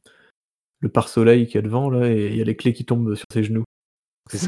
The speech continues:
Speaker 2: ça, ouais.
Speaker 1: c'est vrai que c'est un peu, euh, irréaliste, quoi. Enfin, c'est un peu un coup de chance, euh.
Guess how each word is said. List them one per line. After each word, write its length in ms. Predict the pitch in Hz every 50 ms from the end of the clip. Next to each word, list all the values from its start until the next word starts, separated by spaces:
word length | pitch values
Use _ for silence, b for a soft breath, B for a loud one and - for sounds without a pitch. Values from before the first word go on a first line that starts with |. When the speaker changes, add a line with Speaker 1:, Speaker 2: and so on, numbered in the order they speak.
| 104
Speaker 2:
ça, 40 | 104
ouais. 40 | 95 90
Speaker 1:
c'est 60 | 104
vrai 140 | 113 131 127
que 60 | -
c'est 100 | - 107
un 80 | 110
peu, 800 | 107 - - 131 131 131 127 120 120 117 113 113 110 110 113 107 98
euh, 40 | 107
irréaliste, 500 | 117 117 110 107 113 117 113 - - -
quoi. 80 | - -
Enfin, 220 | - - 104 104
c'est 100 | - -
un 60 | 104
peu 260 | - 123 120 113 107
un 100 | 104 104 107
coup 120 | - - 117
de 60 | -
chance, 400 | - - 120 117 117 - - - 156
euh. 220 | 127 101 104 107